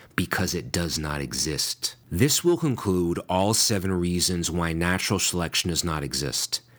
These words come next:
The first reason is that natural selection lacks legitimate explanatory power. The second is because it is predicated on too many assumptions. The third is that natural selection does not explain life at the molecular level.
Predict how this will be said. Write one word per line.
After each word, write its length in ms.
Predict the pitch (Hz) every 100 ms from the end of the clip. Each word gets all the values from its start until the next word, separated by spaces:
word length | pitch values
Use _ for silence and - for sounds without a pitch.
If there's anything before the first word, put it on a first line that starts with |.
| -
The 80 | -
first 380 | - 139 147 -
reason 500 | 95 82 76 78 78 - -
is 140 | 90 -
that 180 | 92 90
natural 460 | 90 98 - 110
selection 520 | - 95 87 - 95
lacks 400 | 85 85 85 -
legitimate 400 | 90 78 101 101
explanatory 640 | 92 - 95 85 - 87 82
power. 480 | 80 71 69 71 73 - -
The 100 | 90
second 460 | - 160 123 92
is 300 | 76 71 -
because 440 | - 92 - 92 87
it 80 |
is 140 | 90 -
predicated 640 | - 110 98 - 104 92
on 160 | 87 82
too 180 | - 92
many 220 | 85 82
assumptions. 760 | - 76 67 - 67 64 - - - - -
The 100 | 85
third 520 | - 127 127 113 95
is 220 | 90 90
that 180 | 92 82
natural 460 | 82 92 95 98
selection 500 | - 92 85 80 -
does 100 | 78
not 140 | 85 85
explain 400 | - - 78 76
life 320 | 82 82 80
at 140 | 82
the 80 | 85
molecular 480 | 80 76 73 - 73
level. 440 | 73 69 64 82